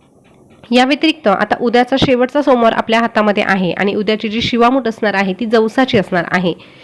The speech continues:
अ, बघा, उद्या जवस आपल्याला शिवपिंडीवर अर्पण करायचे आहे. त्यातली त्यात जर तुम्ही एकवीस, अ, जवस जे आहे, ते शिवलिंगावर अर्पण केले, अ, माता लक्ष्मीचा मंत्र म्हणून जर अर्पण केले, तर निश्चितच तुमची आर्थिक समस्या सुटण्यासाठी देखील मदत मिळणार आहे.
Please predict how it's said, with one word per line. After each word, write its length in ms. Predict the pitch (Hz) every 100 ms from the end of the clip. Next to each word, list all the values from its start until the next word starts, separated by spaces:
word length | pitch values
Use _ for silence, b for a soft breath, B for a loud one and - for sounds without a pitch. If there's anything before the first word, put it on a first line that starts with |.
| B B -
अ, 240 | 220 220
बघा, 260 | 220 262 311
उद्या 240 | 262 262
जवस 300 | 247 240 247 262
आपल्याला 280 | 247 226 214
शिवपिंडीवर 480 | 214 233 220 220 233
अर्पण 300 | - 208 226
करायचे 360 | 240 240 208 220
आहे. 320 | - 208 185 165
त्यातली 380 | - 202 -
त्यात 180 | 254 185 160
जर 60 | 208
तुम्ही 240 | 233 240 - _
एकवीस, 440 | 240 247 269 - - -
अ, 380 | 233 220 220 220 202
जवस 240 | 240 254 254
जे 80 | 277
आहे, 220 | - 214
ते 100 | 190
शिवलिंगावर 640 | 214 254 233 247 233 202 220
अर्पण 380 | - 196 226 240
केले, 260 | 226 175 165 B B B
अ, 140 | 220 220
माता 240 | 220 233
लक्ष्मीचा 480 | 247 247 247 262 277
मंत्र 260 | 254 233
म्हणून 220 | 247 247 247
जर 120 | 262
अर्पण 280 | 214 220 226
केले, 220 | 226 180
तर 60 | 196
निश्चितच 460 | 208 202 262 262
तुमची 220 | 262 220 -
आर्थिक 340 | 220 - 240
समस्या 340 | - 226 214
सुटण्यासाठी 560 | 220 226 220 214 214 233
देखील 260 | 233 226 208
मदत 220 | 214 240
मिळणार 260 | 240 185 175
आहे. 200 | 180 180